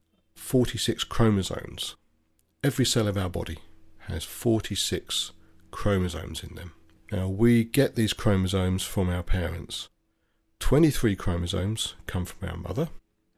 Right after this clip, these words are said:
and twenty-three chromosomes come from our father. This is just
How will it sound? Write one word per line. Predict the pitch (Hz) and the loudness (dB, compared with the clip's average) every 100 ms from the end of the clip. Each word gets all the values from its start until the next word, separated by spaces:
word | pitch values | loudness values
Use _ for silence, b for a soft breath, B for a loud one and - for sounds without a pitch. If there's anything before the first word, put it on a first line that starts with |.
| - | -4
and | 101 98 | -2 0
twenty-three | - 101 104 104 | 0 0 0 -2
chromosomes | 98 92 90 90 85 87 - - _ - | 0 0 0 0 -2 -2 -4 -8 _ -10
come | - 85 85 107 | -4 -4 -4 -10
from | - - - 92 - - | -12 -6 -6 -6 -10 -12
our | 87 95 - | -10 -12 -14
father. | - 202 170 82 73 _ _ _ _ _ _ - | -4 0 2 0 -8 _ _ _ _ _ _ -8
This | 92 - | -6 -4
is | 90 | -4
just | - 92 - - | -4 -4 -4 -8